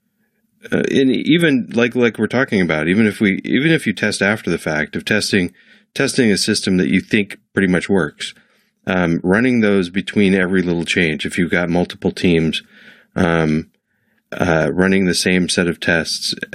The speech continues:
bef-, when you're integrating all the different pieces of code, um, after every little piece, we pull in, uh, stuff, uh, code from team A,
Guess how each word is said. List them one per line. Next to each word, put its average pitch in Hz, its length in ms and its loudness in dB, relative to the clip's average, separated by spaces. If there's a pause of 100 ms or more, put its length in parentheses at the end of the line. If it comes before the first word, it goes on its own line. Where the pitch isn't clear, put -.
(160)
bef-, 95 460 -4
when 90 200 2
you're 92 120 2
integrating 90 460 2
all 78 140 -2
the 80 100 0
different 82 300 -4
pieces 82 340 -2
of 85 80 -4
code, 82 440 0 (460)
um, 85 540 0 (160)
after 95 360 -2
every 90 200 0
little 80 280 -4 (120)
piece, 87 480 0
we 85 320 0 (400)
pull 104 240 2
in, 90 260 2
uh, 85 440 0
stuff, - 580 -4
uh, 87 180 0
code 107 300 -2
from 92 160 -2
team 98 280 2
A, 82 380 0